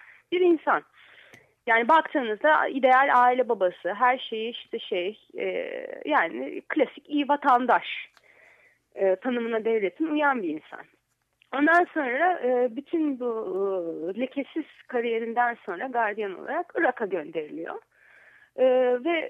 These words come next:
e, Irak'ta ondan sonra bu zıvanadan çıkar-, çıkmış, e, işlere girişiyor.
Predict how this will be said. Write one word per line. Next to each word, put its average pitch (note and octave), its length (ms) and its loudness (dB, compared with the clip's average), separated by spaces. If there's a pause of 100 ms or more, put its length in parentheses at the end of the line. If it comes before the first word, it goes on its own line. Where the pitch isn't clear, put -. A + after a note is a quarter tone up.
(180)
e, F3 440 -6 (560)
Irak'ta D#4+ 480 2
ondan C#4+ 320 2 (100)
sonra A3+ 200 -6
bu D4+ 160 -4
zıvanadan B3 640 -2
çıkar-, - 540 -6
çıkmış, - 580 -8
e, C4+ 280 -6
işlere D#4 440 0
girişiyor. F3 480 -6